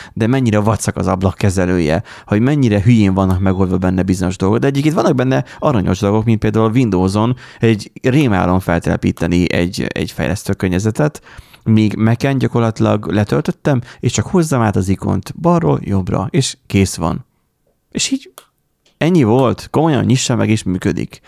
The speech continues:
Megkérdezi, megbízható-e az alkalmazás? Igen, és kész, működik. Tehát, hogy ami működik, úgy van megcsinálva, hogy működjön,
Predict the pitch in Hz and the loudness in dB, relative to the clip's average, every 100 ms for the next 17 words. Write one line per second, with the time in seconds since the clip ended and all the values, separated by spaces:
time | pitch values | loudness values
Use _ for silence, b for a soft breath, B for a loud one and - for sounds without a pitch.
0 | B - 143 - 60 98 95 190 180 160 | B -4 -4 -4 -4 -2 0 0 0 2
1 | 151 - 139 123 113 - - - - 370 | 0 0 0 0 -2 -4 -4 -6 0 2
2 | 277 - - B - - - 87 - 90 | 2 0 -4 B -6 -4 -2 -2 -2 -2
3 | 87 69 127 139 131 B B B B _ | -2 0 -2 0 -4 B B B B _
4 | _ - 151 170 104 - _ _ _ - | _ -2 0 2 0 0 _ _ _ -8
5 | 98 92 85 123 175 - - 135 101 95 | 0 2 2 2 0 -4 -2 0 2 -2
6 | - - - 92 92 - 143 185 196 | -4 -8 -4 0 2 0 0 0 0